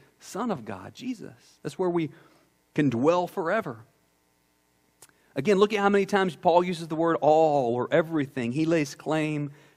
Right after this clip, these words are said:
to every molecule of this universe. C S Lewis put it this way, "There is no neutral ground in the universe. Every square inch, every split second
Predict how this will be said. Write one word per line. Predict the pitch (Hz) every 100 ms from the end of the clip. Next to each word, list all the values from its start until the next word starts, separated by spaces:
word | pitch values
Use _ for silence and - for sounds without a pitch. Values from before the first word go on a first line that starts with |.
| _
to | - -
every | 139 160 160 165
molecule | 156 135 139 139 117 120 107 107 101 - _ _ _ _
of | 104
this | 104 -
universe. | 113 104 95 98 98 - _ _ _ _
C | - 165
S | 156 160
Lewis | 160 139
put | - 139
it | 123
this | 147 -
way, | 127 113
"There | 117
is | 117 120
no | 135 135
neutral | 123 135 - 127
ground | 104 107 104 104
in | 101
the | 101
universe. | 101 87 87 85 - - - _ _ _ _ -
Every | 147 170
square | 170 - 170 160 127
inch, | 120 -
every | 131 139 139
split | - - 127 -
second | - 120 98 98